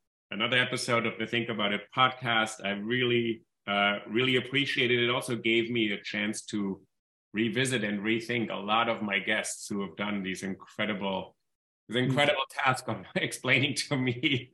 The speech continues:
Speaker 1: a lot of nuanced things. And you were able in your book to synthesize a lot of those topics. Uh, really
Speaker 2: Well,
Speaker 1: great.
Speaker 2: it's a, it's a delight to weigh in. It's, it's a wonderful series you've been doing. It's a terrific contribution. So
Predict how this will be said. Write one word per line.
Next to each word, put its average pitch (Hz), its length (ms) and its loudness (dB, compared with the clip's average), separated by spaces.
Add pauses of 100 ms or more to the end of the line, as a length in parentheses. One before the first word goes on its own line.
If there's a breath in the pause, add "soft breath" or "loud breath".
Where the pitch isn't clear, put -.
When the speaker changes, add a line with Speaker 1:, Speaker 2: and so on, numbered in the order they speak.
Speaker 1:
a 113 80 -2
lot 120 400 2
of 113 120 0
nuanced 110 540 -2
things. 135 280 0
And 113 180 -2
you 117 100 0
were 117 140 0
able 110 240 0
in 107 80 -2
your 107 120 -2
book 110 180 -6
to 104 100 -8
synthesize 104 540 -4
a 90 60 -6
lot 92 200 -4
of 90 140 -6
those 87 320 -10 (400 soft breath)
topics. - 580 -4 (100)
Uh, 82 100 -12 (280)
really 101 200 -4
Speaker 2:
Well, 139 80 2
Speaker 1:
great. 131 120 4
Speaker 2:
it's - 100 -2
a, 143 100 4 (200)
it's 147 180 4
a 139 60 0
delight 139 360 2
to 135 80 0
weigh 131 180 4
in. 123 60 0
It's, 117 220 -2
it's 123 220 -2
a 135 40 2
wonderful 127 460 2
series 120 360 2
you've 117 120 -6
been 107 140 -2
doing. 107 300 0
It's 104 160 -2
a 113 60 0 (120)
terrific 117 540 2
contribution. 107 720 -2
So 107 160 -6